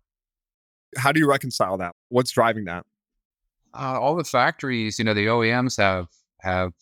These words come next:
Speaker 2: committed to produce a certain amount of vehicles, a certain percentage of their vehicles need to be E Vs. And they're gonna have to prime the pump and, and somehow get the existing E Vs sold and maybe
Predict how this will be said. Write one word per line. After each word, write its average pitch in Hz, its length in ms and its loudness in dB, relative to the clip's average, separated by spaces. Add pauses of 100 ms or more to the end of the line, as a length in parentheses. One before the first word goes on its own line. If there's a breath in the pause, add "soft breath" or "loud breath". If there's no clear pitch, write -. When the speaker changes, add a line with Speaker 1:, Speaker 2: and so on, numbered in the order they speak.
(100)
Speaker 2:
committed 101 560 0
to 92 280 -4
produce 104 360 -2
a 92 60 -4
certain 104 340 2
amount 95 300 2
of 87 200 -4
vehicles, 95 460 -4
a - 60 -12
certain 104 160 -2
percentage 98 420 0
of 90 100 -2
their 85 200 -4
vehicles - 420 -20
need 87 60 -20
to - 360 -20
be 85 80 -12
E 92 180 -4
Vs. - 260 -8 (1500)
And 92 480 2
they're 104 120 4
gonna 104 180 4
have 107 180 2
to - 100 -12
prime 107 280 0
the 95 60 -6
pump 110 360 -2 (220)
and, 95 220 -2
and 90 140 -4
somehow 98 680 0
get 101 140 -4
the 95 80 -4
existing 95 440 -2
E 95 80 0
Vs 92 260 -2
sold 107 580 0 (180)
and 87 560 -2
maybe 95 640 0